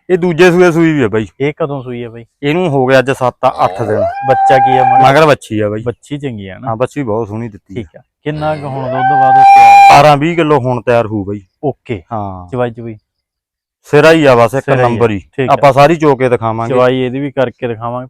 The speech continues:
Speaker 2: ਪਹਿਲਾਂ ਲੰਮੀ ਦੇਖੋ, ਪੂਰੀ ਲੰਮੀ ਲੰਮੀ ਕੱਦ ਵਾਲੀ, ਪ੍ਰਿੰਟ ਵਾਲੀ, ਜਾਤ ਵਾਲੀ। ਬਾਈ ਊਂ ਡਿੱਟੋ ਜਿਹਾ ਨਾ, ਸੇਮ ਜਿਹਾ ਹੀ ਆ ਨਾ?
Speaker 1: ਹਾਂ, ਰੰਗ ਇੱਕੋ ਜਿਹਾ, ਜੇ
Speaker 2: ਰੰਗ
Speaker 1: ਕੋਈ
Speaker 2: ਇੱਕੋ
Speaker 1: ਵੀਰ
Speaker 2: ਜਿਹਾ ਨਾ?
Speaker 1: ਸ਼ੌਂਕੀ ਆ ਚਿੱਟੇ
Speaker 2: ਹੂੰ।
Speaker 1: ਰੰਗ ਦਾ ਜਿਵੇਂ, ਹਨਾ?
Speaker 2: ਸਹੀ ਗੱਲ ਆ
Speaker 1: ਤੇ
Speaker 2: ਬਾਈ।
Speaker 1: ਮੂੰਹ ਮਾਂ ਬਹੁਤ ਸੋਹਣਾ ਹੈਗਾ।
Speaker 2: ਕਿਆ ਬਾਤ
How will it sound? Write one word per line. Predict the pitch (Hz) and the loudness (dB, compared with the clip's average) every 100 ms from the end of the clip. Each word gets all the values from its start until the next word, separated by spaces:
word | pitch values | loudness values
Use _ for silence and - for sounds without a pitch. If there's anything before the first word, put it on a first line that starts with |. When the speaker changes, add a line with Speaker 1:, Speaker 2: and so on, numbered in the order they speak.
| - | -12
Speaker 2:
ਪਹਿਲਾਂ | 170 | -8
ਲੰਮੀ | 185 139 117 113 110 | -6 -6 -6 -8 -10
ਦੇਖੋ, | 90 87 _ _ _ _ | -14 -20 _ _ _ _
ਪੂਰੀ | 175 185 185 | -12 -8 -6
ਲੰਮੀ | 143 127 123 127 | -4 -4 -6 -8
ਲੰਮੀ | 131 127 127 - | -10 -12 -16 -6
ਕੱਦ | 123 113 110 | -6 -4 -6
ਵਾਲੀ, | 120 123 - | -8 -10 -14
ਪ੍ਰਿੰਟ | 123 117 110 - | -12 -10 -12 -12
ਵਾਲੀ, | 127 131 | -12 -12
ਜਾਤ | 117 117 107 104 | -6 -4 -4 -6
ਵਾਲੀ। | 113 120 _ _ _ - | -14 -18 _ _ _ -2
ਬਾਈ | 175 | 0
ਊਂ | 170 160 151 | 0 -8 -12
ਡਿੱਟੋ | 139 139 - 143 | -8 -8 -8 -10
ਜਿਹਾ | 127 107 | -10 -12
ਨਾ, | 117 | -12
ਸੇਮ | 139 135 143 | -14 -14 -14
ਜਿਹਾ | 170 156 | -12 -12
ਹੀ | 123 | -12
ਆ | |
ਨਾ? | 104 156 | -2 2
Speaker 1:
ਹਾਂ, | 175 | 4
ਰੰਗ | 175 175 | 4 4
ਇੱਕੋ | 180 - 175 | 2 0 2
ਜਿਹਾ, | 147 139 | 4 4
ਜੇ | |
Speaker 2:
ਰੰਗ | 147 156 | 4 2
Speaker 1:
ਕੋਈ | 160 | 0
Speaker 2:
ਇੱਕੋ | 151 - 135 | -2 -4 -2
Speaker 1:
ਵੀਰ | |
Speaker 2:
ਜਿਹਾ | 147 151 | 0 0
ਨਾ? | |
Speaker 1:
ਸ਼ੌਂਕੀ | 135 147 147 156 | 0 0 0 0
ਆ | 151 | 0
ਚਿੱਟੇ | 143 147 143 | 0 0 2
Speaker 2:
ਹੂੰ। | 147 | 2
Speaker 1:
ਰੰਗ | 143 143 | 2 2
ਦਾ | 147 | 2
ਜਿਵੇਂ, | 143 143 | 2 -2
ਹਨਾ? | 160 208 | -2 -2
Speaker 2:
ਸਹੀ | - - 127 127 | -4 -4 -2 -2
ਗੱਲ | 117 107 | -6 -8
ਆ | |
Speaker 1:
ਤੇ | 113 | -4
Speaker 2:
ਬਾਈ। | 143 | 0
Speaker 1:
ਮੂੰਹ | 151 185 | 2 4
ਮਾਂ | 180 165 | 4 4
ਬਹੁਤ | 143 131 185 | 0 2 2
ਸੋਹਣਾ | - - 147 190 | 2 0 4 6
ਹੈਗਾ। | 165 151 | 6 4
Speaker 2:
ਕਿਆ | 117 110 | 4 0
ਬਾਤ | 98 104 | -4 -10